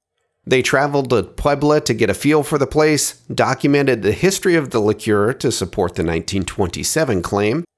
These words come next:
and developed, in their words, a brand tone, experiential events, time-worn assets, and digital and social media worthy of the liquid's incendiary history.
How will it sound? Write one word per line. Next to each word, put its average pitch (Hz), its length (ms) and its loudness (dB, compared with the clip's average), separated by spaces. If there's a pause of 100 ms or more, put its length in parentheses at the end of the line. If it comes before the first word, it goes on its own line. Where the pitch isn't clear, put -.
(340)
and 180 200 0
developed, 202 500 0
in 165 140 2
their 165 160 2
words, 98 680 -2 (240)
a 107 100 0
brand 143 460 2
tone, 160 580 2 (240)
experiential 139 800 0
events, 156 640 0
time-worn 143 840 2
assets, 131 760 -2
and 104 180 -2
digital 151 460 0
and 120 120 0
social 120 380 0
media 92 360 2
worthy 147 500 0
of 113 180 0
the 107 100 4
liquid's 107 540 0
incendiary 117 960 -2 (180)
history. - 460 -4